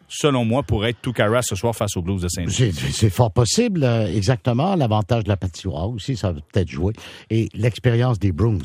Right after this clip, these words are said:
Speaker 2: dans ce genre de match. Mais moi, j'ai l'impression que ça va revenir, Jérémy, à qui va prendre les devants le plus rapidement possible pour donner le ton, euh, au match. Tu voudrais pas, dans un septième match, je pense, ni pour Boston, ni pour Saint-Louis, accuser un retard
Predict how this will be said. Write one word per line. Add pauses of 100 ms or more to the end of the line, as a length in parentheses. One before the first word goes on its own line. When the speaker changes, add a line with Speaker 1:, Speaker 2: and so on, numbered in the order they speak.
(160)
Speaker 2:
dans
ce
genre
de
match. (320)
Mais
moi,
j'ai
l'impression
que
ça
va
revenir,
Jérémy,
à
qui
va
prendre
les
devants
le
plus
rapidement
possible (280)
pour
donner
le
ton, (360)
euh,
au
match. (100)
Tu
voudrais
pas,
dans
un
septième
match,
je
pense, (380)
ni
pour
Boston,
ni
pour
Saint-Louis, (500)
accuser
un
retard